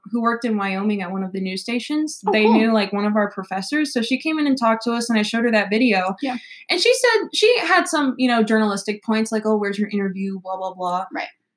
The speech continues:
Speaker 1: And that's when I kind of realized, like, I told her, I was like, "Well, I got all of these good shots. I didn't wanna sacrifice them,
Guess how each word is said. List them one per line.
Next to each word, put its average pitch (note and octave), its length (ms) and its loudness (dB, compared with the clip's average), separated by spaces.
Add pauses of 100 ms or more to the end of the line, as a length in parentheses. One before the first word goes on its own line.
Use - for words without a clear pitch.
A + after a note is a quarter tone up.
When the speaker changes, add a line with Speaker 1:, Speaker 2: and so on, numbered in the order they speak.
Speaker 1:
And A3+ 140 6
that's A3+ 180 4
when A#3 80 2
I A3+ 80 6
kind A3 200 2
of G3+ 120 0
realized, G3+ 560 2
like, G3+ 140 -2
I G3 80 0
told A3 240 -4
her, G#3+ 80 0
I G3+ 60 -2
was G3 160 -6
like, G3 200 -6
"Well, A#3+ 140 -6
I B3 60 -4
got B3+ 280 -2
all A3 200 4
of A3 80 -2
these G#3 180 2
good G3+ 200 -2
shots. G#3+ 360 0
I G3 80 -2
didn't A3 180 4
wanna G3 160 2
sacrifice G#3 720 -2
them, G3+ 340 -2